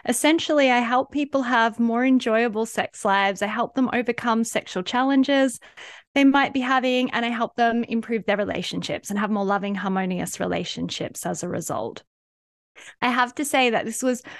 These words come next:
a really, really unlikely career choice for me, and it definitely was not one that I was ever, um, offered by careers counsellors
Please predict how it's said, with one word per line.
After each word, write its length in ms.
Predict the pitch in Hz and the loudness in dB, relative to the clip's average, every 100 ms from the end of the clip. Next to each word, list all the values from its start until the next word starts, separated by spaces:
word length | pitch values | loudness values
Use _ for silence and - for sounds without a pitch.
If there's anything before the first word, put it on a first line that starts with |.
| - - | -12 -4
a 80 | 220 | -4
really, 720 | 208 226 214 247 254 247 233 | -2 -6 -2 2 4 4 2
really 240 | 233 214 | 2 2
unlikely 720 | 196 190 175 185 - 190 180 - - _ | 2 0 0 -2 -4 -4 -6 -10 -20 _
career 340 | - 202 196 | -2 0 0
choice 640 | 196 - 180 285 - - - | -2 0 2 2 -2 -12 -4
for 100 | 285 | 2
me, 320 | 240 220 240 | 2 4 4
and 160 | 294 240 | 4 4
it 240 | 226 - | 0 -2
definitely 540 | 226 240 - 285 262 285 | -2 -2 0 0 0 0
was 160 | 285 | 2
not 160 | 277 - | 2 4
one 240 | 254 254 | 4 4
that 100 | 247 | 2
I 120 | 220 208 | 0 -2
was 180 | 208 - | -4 -4
ever, 400 | 220 226 220 220 - - - | -2 2 2 2 -2 -20 -6
um, 180 | 220 220 | -4 -2
offered 540 | - 254 - 285 330 359 | 2 0 4 4 4 2
by 160 | 226 | -2
careers 480 | 226 - 220 208 214 | -2 -6 -2 -2 -2
counsellors 880 | - 220 196 - 202 202 202 339 - | -4 -2 -2 -2 -2 0 2 0 -4